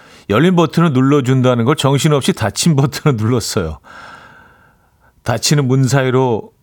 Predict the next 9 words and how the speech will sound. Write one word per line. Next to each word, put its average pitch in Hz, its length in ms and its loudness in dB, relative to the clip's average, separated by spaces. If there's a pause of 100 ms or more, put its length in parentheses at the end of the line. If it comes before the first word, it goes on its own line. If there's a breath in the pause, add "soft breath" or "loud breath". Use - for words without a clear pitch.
(120)
눈이 120 200 2
마주쳤는데 110 920 -2
그 127 100 -2 (160)
<laughs> - 200 -4
눈이 175 160 4
잊혀지지가 120 760 -2
않습니다. 82 600 -6 (600 loud breath)
미안해서 156 600 0
어쩌죠? 120 560 -2